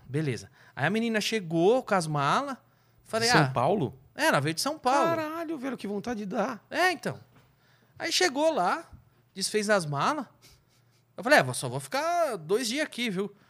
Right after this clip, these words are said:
Speaker 1: "Não, tá tudo bem, posso ficar aqui, tem problema?" Eu falei, "Não, não tem problema nenhum, velho, beleza."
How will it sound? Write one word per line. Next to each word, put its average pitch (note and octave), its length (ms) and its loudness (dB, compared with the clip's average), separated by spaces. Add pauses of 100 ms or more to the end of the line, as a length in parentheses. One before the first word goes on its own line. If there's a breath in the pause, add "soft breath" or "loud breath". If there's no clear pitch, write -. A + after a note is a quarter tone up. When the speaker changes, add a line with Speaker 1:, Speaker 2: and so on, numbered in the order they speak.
(140 soft breath)
Speaker 1:
"Não, A3+ 220 0
tá F#3 100 -6
tudo G#3 240 -6
bem, D3 300 -4
posso C#3+ 260 -10
ficar C#3+ 220 -6
aqui, D#3 220 -6
tem D#3+ 120 -10
problema?" C3+ 340 -10
Eu C3+ 40 -10
falei, C3 160 -10
"Não, C3 100 -6
não F#3 80 -6
tem C3+ 120 -10
problema C#3 340 -10
nenhum, G#3+ 400 -8
velho, A2 180 -8
beleza." D#3 480 -10